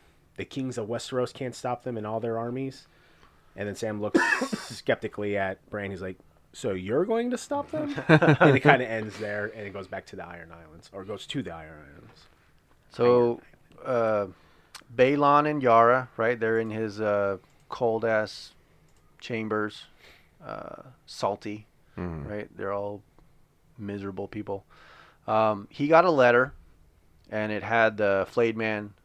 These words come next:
Speaker 3: seal on it.
Speaker 2: Yeah.
Speaker 3: And along with the letter came a small chest.
Speaker 2: Oh, my God.
Speaker 3: Um, so Balon opens the letter while Yara begins to unwrap the chest. Uh, he begins, uh, reading it.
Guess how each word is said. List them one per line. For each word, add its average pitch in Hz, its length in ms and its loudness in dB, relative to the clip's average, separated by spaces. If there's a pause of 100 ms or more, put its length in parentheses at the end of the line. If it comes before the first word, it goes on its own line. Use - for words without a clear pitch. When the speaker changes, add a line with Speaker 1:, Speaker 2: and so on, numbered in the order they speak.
(140)
Speaker 3:
seal 120 320 -4
on 131 160 -2
it. 202 80 -6 (200)
Speaker 2:
Yeah. 82 200 -4 (480)
Speaker 3:
And 104 440 -2
along 117 300 4
with 117 120 0
the 113 100 -2
letter 104 500 0
came 95 240 -10
a - 20 -10
small 87 280 -6
chest. - 400 -8 (1500)
Speaker 2:
Oh, 78 260 -8
my - 140 -18 (100)
God. 85 280 -12
Speaker 3:
Um, 101 440 0 (100)
so 110 440 2 (160)
Balon 139 480 6
opens 135 300 6
the 123 80 -4
letter 120 320 8
while 113 260 6
Yara 110 500 6
begins 107 400 -6
to 104 180 -2
unwrap 104 300 0
the 110 80 -12
chest. 104 500 -2 (720)
Uh, 104 220 4
he 123 160 -2
begins, 123 520 -2 (100)
uh, 101 240 0
reading 131 300 -2
it. 127 260 6